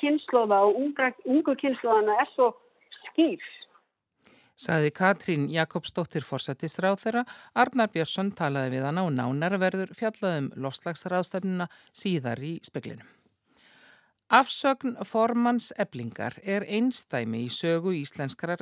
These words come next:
Speaker 2: verkalýðshreyfingar, segir Sumarliði Ísleifsson, höfundur sögu Alþýðusambands Íslands.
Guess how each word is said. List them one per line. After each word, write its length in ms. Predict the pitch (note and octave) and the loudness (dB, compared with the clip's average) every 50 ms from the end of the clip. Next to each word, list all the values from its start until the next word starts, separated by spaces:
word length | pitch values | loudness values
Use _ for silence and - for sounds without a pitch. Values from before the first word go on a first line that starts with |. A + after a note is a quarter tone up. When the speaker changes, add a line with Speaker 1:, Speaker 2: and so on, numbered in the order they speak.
| D#3 G3 | -4 -4
Speaker 2:
verkalýðshreyfingar, 880 | A3 A3+ - - B3 A#3 G#3 - - G3+ F3+ D#3 C#3+ B2+ - C3 C3 | -4 -4 -2 -2 0 0 0 -2 0 0 -2 -2 -2 -2 -4 -4 -4
segir 320 | - - D#3 C#3+ C3+ - - | -2 -2 -2 -2 0 -2 -2
Sumarliði 640 | - D#3+ D#3 D#3+ D#3+ E3 E3 E3 D3+ C#3 C3 - - B2 | -2 -2 -4 -4 -4 -4 -4 -4 -4 -4 -6 -6 -6 -8
Ísleifsson, 480 | - - - E3+ D#3 - - G#3 A3+ - - - - - - _ - G#3+ | -8 -6 -6 -4 -4 0 0 0 0 -2 -6 -18 -20 -20 -12 _ 0 2
höfundur 340 | G#3 G3 G3+ F#3 - F3+ | 2 2 0 -2 -2 -2
sögu 460 | - - - G#3 F#3+ F#3 E3+ E3+ E3+ - | -2 0 0 0 0 0 0 -2 -2 0
Alþýðusambands 880 | F3+ F#3+ G3+ - - E3+ D3+ C3+ - - C3 A#2+ B2 A#2+ A#2+ - - | 0 -2 -2 -2 -2 -2 -2 -2 -2 -2 -4 -6 -6 -8 -8 -6 -6
Íslands. 460 | F#3+ F3+ - - B2+ - A#2 - - | -6 -8 -8 -10 -10 -8 -8 -8 -8